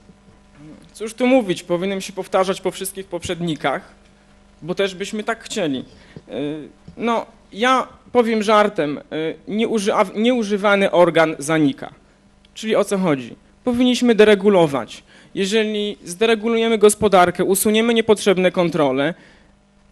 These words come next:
niektóre urzędy, urzędnicy przestaną być rzeczywiście nam potrzebni i będziemy mogli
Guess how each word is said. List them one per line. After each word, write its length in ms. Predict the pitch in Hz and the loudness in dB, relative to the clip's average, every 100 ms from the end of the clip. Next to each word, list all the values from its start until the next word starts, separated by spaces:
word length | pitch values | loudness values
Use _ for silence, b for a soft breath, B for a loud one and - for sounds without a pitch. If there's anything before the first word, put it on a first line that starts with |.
| - | -4
niektóre 480 | 226 254 - 285 277 | 0 0 0 4 4
urzędy, 500 | 233 220 214 214 220 | 4 2 2 0 -2
urzędnicy 720 | 233 269 262 254 254 240 226 | -2 0 2 2 2 0 -4
przestaną 720 | - - 277 - 269 262 240 | -6 -4 0 4 6 6 4
być 140 | 214 214 | 4 2
rzeczywiście 540 | 208 202 185 196 185 | 0 -2 0 2 4
nam 140 | 175 156 | 4 2
potrzebni 600 | 156 - 156 143 160 160 B B - | -2 0 0 2 0 -2 B B -2
i 100 | 214 | 0
będziemy 420 | 214 208 226 220 | 4 4 4 4
mogli 480 | 214 208 196 185 | 2 2 0 -4